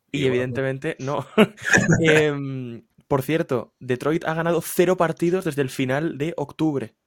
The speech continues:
Speaker 1: <laughs> Cuidado con eso, ¿vale? Eh, Portland ciento catorce, Indiana ciento diez. No solo pierden con Portland, sino que no anotan. <laughs> Es la N B A estadounidense. Em, treinta y cuatro de Jeremy Grant.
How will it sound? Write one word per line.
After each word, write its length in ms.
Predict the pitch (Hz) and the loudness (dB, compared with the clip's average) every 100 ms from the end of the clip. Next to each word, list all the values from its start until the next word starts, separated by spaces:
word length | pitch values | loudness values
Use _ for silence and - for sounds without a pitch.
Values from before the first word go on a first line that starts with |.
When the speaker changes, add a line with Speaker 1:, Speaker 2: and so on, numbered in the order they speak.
| _ _ _ _ - | _ _ _ _ -18
Speaker 1:
<laughs> 400 | - - - - 180 - - _ _ - - - - | -18 -18 -18 -4 -4 -4 -20 _ _ -20 -14 -8 6
Cuidado 300 | 190 - 160 | 6 8 6
con 160 | 180 | 6
eso, 240 | 175 175 143 | 6 2 0
¿vale? 280 | 135 165 - - - - - - | 0 -4 -12 -16 -14 -12 -12 -8
Eh, 500 | - 156 151 143 139 135 | 2 4 4 2 0 0
Portland 300 | 165 180 185 | 2 2 2
ciento 220 | 180 175 175 | 0 0 0
catorce, 360 | 175 185 156 | 0 0 -2
Indiana 300 | 135 139 160 | -4 -2 -2
ciento 300 | 156 156 156 | -2 -2 -2
diez. 240 | 151 165 - | -2 -2 -4
No 140 | 143 | -4
solo 180 | 160 208 | 0 2
pierden 320 | 180 160 147 139 | 4 4 4 2
con 180 | 135 131 | 0 2
Portland, 360 | 139 151 185 | 0 0 -2
sino 180 | 160 139 | 0 -2
que 140 | - | -2
no 220 | 135 135 151 | -4 -4 -8
anotan. 500 | 135 139 117 107 - _ - - - - - | -8 -6 -6 -8 -12 _ -20 -20 -18 -14 -6
<laughs> 140 | 202 | -4
Es 180 | 185 233 | -2 -2
la 120 | 254 | -2
N 260 | - 311 - | -2 -8 -6
B 60 | 349 | -6
A 20 | |
estadounidense. 840 | 202 - 220 190 160 143 147 170 - - - - - - | -6 -6 -2 -2 -2 -6 -6 -10 -12 -20 -18 -16 -18 0
Em, 580 | 170 170 160 151 147 139 | 4 6 4 2 -4 -6
treinta 240 | 135 139 | -4 -2
y 40 | 143 | 0
cuatro 320 | 143 180 185 | 0 2 4
de 120 | 175 | 4
Jeremy 360 | 175 170 180 160 | 2 4 4 2
Grant. 380 | 156 156 156 | 0 -2 -6